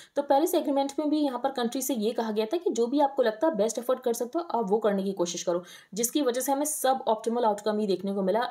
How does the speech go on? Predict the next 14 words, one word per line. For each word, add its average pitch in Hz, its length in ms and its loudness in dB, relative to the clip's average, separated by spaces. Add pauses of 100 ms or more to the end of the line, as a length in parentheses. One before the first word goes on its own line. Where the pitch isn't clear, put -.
(100)
And 208 200 0
show 247 140 0
यहाँ 214 180 0
पर 220 100 2
वन 208 180 0
पॉइंट 233 220 -2
फ़ाइव 220 220 2
डिग्री 208 200 0
सेल्सियस 196 380 -2
की 208 120 -6
बात 180 260 0
की 180 100 -4
गई 185 120 -2
थी, 339 200 -2